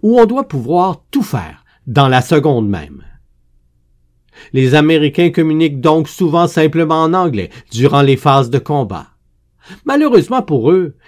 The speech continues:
l'armée japonaise comporte de nombreux officiers de transmission parlant parfaitement l'anglais,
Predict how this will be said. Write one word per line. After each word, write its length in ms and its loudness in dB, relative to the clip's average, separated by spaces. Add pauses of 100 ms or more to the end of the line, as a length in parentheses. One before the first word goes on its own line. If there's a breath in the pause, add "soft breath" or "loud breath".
l'armée 300 0
japonaise 500 -2
comporte 420 -6
de 80 -2
nombreux 500 -4
officiers 420 -10
de 120 -6
transmission 640 -8
parlant 540 -8
parfaitement 580 -8
l'anglais, 400 -14